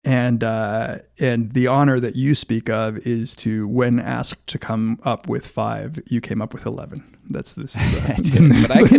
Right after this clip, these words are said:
Speaker 2: narrow
Speaker 1: nature.
Speaker 2: it down further.
Speaker 1: <laughs> Yeah,
Speaker 2: But
Speaker 1: no.
Speaker 2: they're just so good. I, I wanna
Speaker 1: Yeah,
Speaker 2: do
Speaker 1: yeah.
Speaker 2: all of these. I, I saved the file,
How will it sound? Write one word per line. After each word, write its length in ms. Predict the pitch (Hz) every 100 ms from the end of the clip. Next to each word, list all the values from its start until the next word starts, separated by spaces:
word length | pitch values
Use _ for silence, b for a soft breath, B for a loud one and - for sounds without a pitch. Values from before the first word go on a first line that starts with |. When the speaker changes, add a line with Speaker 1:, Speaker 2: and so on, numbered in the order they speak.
| -
Speaker 2:
narrow 160 | 190 147
Speaker 1:
nature. 100 | 131
Speaker 2:
it 80 | -
down 320 | - - 95
further. 480 | 92 92 - - -
Speaker 1:
<laughs> 60 | - B B - 226 185 190
Yeah, 280 | 160 123
Speaker 2:
But 100 | 135
Speaker 1:
no. 40 | -
Speaker 2:
they're 180 | 208 233
just 220 | 240 -
so 160 | 233 233
good. 400 | 277 277 165 - -
I, 100 | 180
I 220 | 185 185
wanna 220 | 233 226
Speaker 1:
Yeah, 60 | 175
Speaker 2:
do 60 | 165
Speaker 1:
yeah. 40 |
Speaker 2:
all 160 | 170 196
of 80 |
these. 160 | 98 95
I, 120 | 113 -
I 100 | 131
saved 360 | 117 131 151 147
the 100 | 139
file, 480 | - 104 98 104